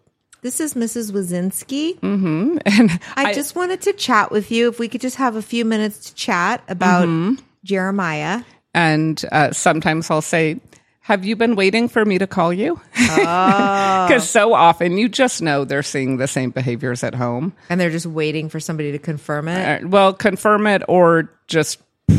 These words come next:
Speaker 2: pray, just wing in a prayer that things are different at school,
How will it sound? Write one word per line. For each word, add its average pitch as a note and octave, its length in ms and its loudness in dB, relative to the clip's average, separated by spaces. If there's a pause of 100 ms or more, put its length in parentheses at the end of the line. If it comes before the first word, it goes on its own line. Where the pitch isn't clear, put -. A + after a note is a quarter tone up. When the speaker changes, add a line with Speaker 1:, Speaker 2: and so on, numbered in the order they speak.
Speaker 2:
pray, F3+ 280 2
just F#3+ 260 -2
wing G3+ 420 2
in F#3+ 80 2
a F3 40 2
prayer D#3+ 380 4
that D3 360 -2
things E3 260 -2
are D3 80 2
different D3+ 340 -2
at - 100 -4
school, C#3 500 -4